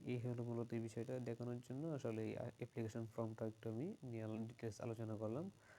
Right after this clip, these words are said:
পরবর্তী ভিডিওতে আমি হচ্ছে এই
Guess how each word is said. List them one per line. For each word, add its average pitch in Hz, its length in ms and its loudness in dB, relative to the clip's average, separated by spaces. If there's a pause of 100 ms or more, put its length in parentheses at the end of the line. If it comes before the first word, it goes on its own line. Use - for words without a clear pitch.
(240)
পরবর্তী 143 800 6
ভিডিওতে 151 760 6
আমি 117 280 2
হচ্ছে 123 420 0 (120)
এই 113 400 0